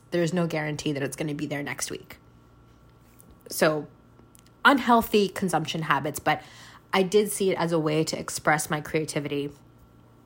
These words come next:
I had also gotten a job, um, where I was able to afford some of these luxuries, and I just used my discretionary income in a very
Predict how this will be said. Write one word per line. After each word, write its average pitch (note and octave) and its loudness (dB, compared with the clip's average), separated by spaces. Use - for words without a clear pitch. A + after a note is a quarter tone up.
I G#3 4
had F3+ 4
also E3+ 2
gotten F3 4
a E3 0
job, G#3+ 6
um, D3+ -4
where D#3+ 0
I D#3 0
was D3+ -4
able F#3 4
to - -4
afford D#3+ -2
some F3 -4
of D#3 -6
these E3 -2
luxuries, D3+ -4
and D3+ -2
I E3+ 0
just E3 -4
used E3+ -2
my D#3 -4
discretionary D#3 -2
income D3 -6
in D#3 -6
a D#3+ 0
very D3 -4